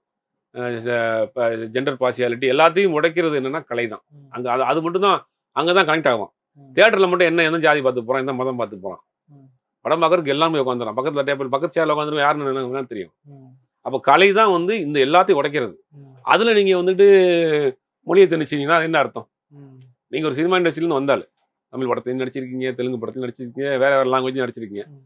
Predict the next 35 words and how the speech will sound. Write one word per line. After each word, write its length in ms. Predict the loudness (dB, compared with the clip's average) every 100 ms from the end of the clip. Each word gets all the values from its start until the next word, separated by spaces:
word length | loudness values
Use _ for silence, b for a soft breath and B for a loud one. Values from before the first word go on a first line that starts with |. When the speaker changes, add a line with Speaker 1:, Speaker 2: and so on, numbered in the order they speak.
| _
Speaker 1:
அப்ப 160 | -6 -2
நீங்க 420 | -2 -2 -4 -4
தான் 180 | -2 -2
தெலுங்கு 300 | 0 -2 -2
படத்துல 120 | -2
தான் 140 | -2 -2
நடிப்பேன்னு 240 | -2 -4
நீங்க 160 | -4 -6
சொல்ல 160 | -6
முடியுமா? 380 | -6 -8 -10 -16 _ _ _ _ _
Speaker 2:
இல்ல. 160 | -20 _
Speaker 1:
அப்ப 120 | _
கலைக்கு 460 | -8 -4 -4 -4 -2
வந்து 180 | 0 0
மொழியே 320 | -4 -2 -2
கிடையாது. 320 | -2 -6 -8 _
Speaker 2:
ம். 80 | _ -20 -20
Speaker 1:
அதை 280 | -2 0 2
நீங்க 240 | 0 0
பிராண்ட் 320 | 0 0 0 -2
பண்ணி 180 | -6
சொல்றது 320 | -6 -4 -4 -4
வந்து 180 | -6
தப்பான 360 | -6 -6 -4 -4
விஷயம். 260 | -4 -2 -2
அவர் 120 | -2
புரிதல் 240 | -4 -2
இல்லாம 220 | 0 -2 -2
சொல்றாரு. 260 | -8 -8 -10 _ _ _
Speaker 2:
திரும்ப, 280 | -20 -20 -20 -20 -20 -20 _ _ _
திரும்ப 280 | -12 -4 -4
அலையன்ஸ் 240 | -4 -8
அதுக்கே 240 | -14 -12 -10
வருவோம். 380 | -10 -10 -14
So, 380 | _ -14 -14 -14